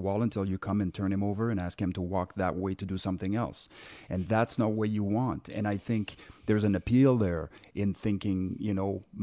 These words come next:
my word is gospel and all I have to do is to snap my fingers and these people are snapping at attention.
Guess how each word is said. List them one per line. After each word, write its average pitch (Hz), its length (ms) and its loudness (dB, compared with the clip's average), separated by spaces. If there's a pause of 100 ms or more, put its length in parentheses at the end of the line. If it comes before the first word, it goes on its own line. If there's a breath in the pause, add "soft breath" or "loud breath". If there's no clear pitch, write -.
my 95 60 0
word 98 300 0
is 90 160 -6
gospel 110 540 0
and 90 100 -4
all 95 180 0
I 92 80 0
have 95 180 -4
to - 80 -8
do 98 120 -4
is 92 120 -8
to 95 80 -6
snap 90 240 -4
my 90 140 -4
fingers 110 400 0
and 92 80 -2
these 92 140 -4
people 98 320 -4
are 90 60 -4
snapping 95 340 -4
at 87 80 -4
attention. 98 500 -2